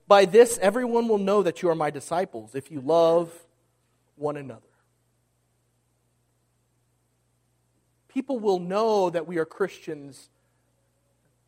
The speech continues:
not because of jewelry that we wear, whether it's a gold cross necklace or a, a nylon "What would Jesus do?" bracelet. That's not what shows his followers. It's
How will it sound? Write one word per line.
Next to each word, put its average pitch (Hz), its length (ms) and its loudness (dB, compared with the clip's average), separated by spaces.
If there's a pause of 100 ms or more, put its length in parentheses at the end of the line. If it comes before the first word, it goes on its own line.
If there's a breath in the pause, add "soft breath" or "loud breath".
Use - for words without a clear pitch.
not 208 180 -6
because 214 480 0
of 170 220 -2
jewelry 214 500 -6
that 185 220 -4
we 190 100 -8
wear, 139 380 -8
whether 143 340 -4
it's 135 160 -10 (240)
a 151 100 -10
gold 160 440 -6
cross 180 380 -4
necklace 180 500 -6
or 147 160 -4
a, 135 140 -6 (360 soft breath)
a 139 60 -12
nylon 165 520 -2
"What 175 200 -2
would 165 120 -2
Jesus 160 400 -12
do?" 160 140 -12
bracelet. 123 500 -16 (600)
That's 233 280 -4
not 196 300 -2 (440)
what 190 200 -4
shows 165 720 -6 (680)
his 156 140 -20
followers. 147 600 -6
It's - 240 -20